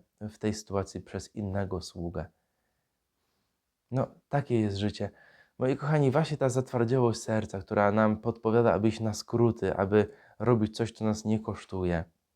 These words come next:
a tam, gdzie jest, e, wymaga coś ofiary, wielkiej miłości, to ja się tam wycofuję.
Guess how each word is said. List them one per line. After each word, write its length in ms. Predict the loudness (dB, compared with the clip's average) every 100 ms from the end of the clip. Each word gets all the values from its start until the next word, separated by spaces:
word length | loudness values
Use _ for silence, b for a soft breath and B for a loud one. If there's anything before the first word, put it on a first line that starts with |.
| _
a 60 | -4
tam, 180 | 0 2
gdzie 140 | 4
jest, 260 | 2 0 -14
e, 80 | -20 b b b -8 -4 0
wymaga 720 | 2 4 4 6 6 4 -2 -8
coś 200 | -8 -8
ofiary, 800 | -10 -8 0 4 4 4 2 0 -6 _ _ _ 0
wielkiej 380 | 2 2 2
miłości, 600 | 2 2 2 0 -4 -8 B B
to 80 | -6
ja 40 |
się 140 | -6 -4
tam 180 | -4 -4
wycofuję. 680 | -6 -8 -8 -4 -2 -4